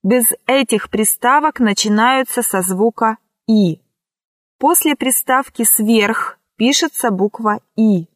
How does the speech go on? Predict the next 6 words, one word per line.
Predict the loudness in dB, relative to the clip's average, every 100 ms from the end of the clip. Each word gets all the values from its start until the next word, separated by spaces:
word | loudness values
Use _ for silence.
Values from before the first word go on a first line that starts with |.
| _ _ _ _ _
Безыдейный, | 0 2 2 2 0 0 0 2 2 2 0 -2 -6 -12 _ _ _ -6
идейный. | -4 -2 0 2 2 0 -4 -6 -10 _ _ _ _
Подытожить, | -2 0 2 0 0 -2 2 2 2 -2 -6 -10 -18 _ _ _ _
итог, | -6 -2 0 2 2 -4 -18 _ _ -6
сверхизвестный. | -2 0 2 2 0 -4 -12 _ -2 0 0 2 2 0 -2 -2 -4 -8 _ _ _ _ _ _ _ _
После | 0 2 0 0 -2